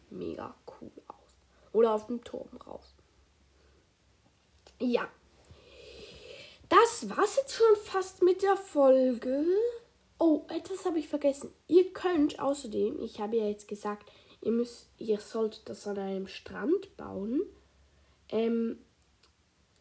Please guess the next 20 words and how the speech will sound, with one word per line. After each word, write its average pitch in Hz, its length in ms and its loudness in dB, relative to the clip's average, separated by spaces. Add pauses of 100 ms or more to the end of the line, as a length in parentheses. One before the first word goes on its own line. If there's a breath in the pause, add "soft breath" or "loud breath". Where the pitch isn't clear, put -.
(140)
gut - 480 2
wäre 277 540 0 (380 loud breath)
ein 233 360 -2
kalter 269 380 -2
Ozean, 220 580 -6 (800)
da, 220 260 -8 (1080 soft breath)
also 202 180 -10
der 190 160 0
mit 190 180 -6
dem 190 140 -8
Kies 277 360 -4
am 302 120 0
Boden. 302 320 -2 (640 loud breath)
Und, 311 720 2 (300)
aber 226 400 -2
warme 302 360 -2
Ozeane 285 460 -4
gehen 233 220 -8
eigentlich 202 400 -8
auch. - 260 -10